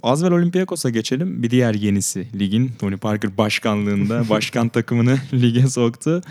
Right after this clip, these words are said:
Speaker 1: Antoine Dio gibi, Edwin Jackson gibi, e, eklemeler, e, geldi ama
Speaker 2: Başkan
Speaker 1: herhalde
Speaker 2: sahaya da inecek gibi
Speaker 1: Aynen,
Speaker 2: yakında.
Speaker 1: başkanın da o
Speaker 2: <laughs> Edwin Jackson,
Speaker 1: oyun
Speaker 2: Antoine Dio.
Speaker 1: <laughs> pas trafiğini biraz kulaklarına çekmesine ihtiyacı olacak gibi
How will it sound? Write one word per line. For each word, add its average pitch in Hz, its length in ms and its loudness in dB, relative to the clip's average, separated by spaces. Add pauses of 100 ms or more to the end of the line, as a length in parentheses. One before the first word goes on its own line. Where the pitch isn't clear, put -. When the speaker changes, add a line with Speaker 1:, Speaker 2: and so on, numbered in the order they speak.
(340)
Speaker 1:
Antoine 120 520 2
Dio 120 200 6
gibi, 98 180 0
Edwin 107 260 2
Jackson 113 380 2
gibi, 95 380 -2
e, 98 100 -2
eklemeler, 101 920 0 (100)
e, 98 120 -4
geldi 107 380 2
ama 135 340 2
Speaker 2:
Başkan 127 180 2
Speaker 1:
herhalde 120 440 2
Speaker 2:
sahaya 139 320 2
da 143 80 2
inecek 143 340 2
gibi 120 60 0
Speaker 1:
Aynen, 117 160 6
Speaker 2:
yakında. 110 160 2
Speaker 1:
başkanın 135 460 4
da 123 80 6
o 120 60 6
Speaker 2:
<laughs> - 20 6
Edwin 156 260 4
Jackson, 156 260 2
Speaker 1:
oyun 147 160 6
Speaker 2:
Antoine 160 480 0
Dio. 160 160 0 (540)
Speaker 1:
<laughs> 226 540 -18
pas 127 280 -2
trafiğini 123 460 4
biraz 123 380 0 (180)
kulaklarına 127 460 4
çekmesine 120 440 2
ihtiyacı 120 400 2
olacak 113 320 2
gibi 95 220 -2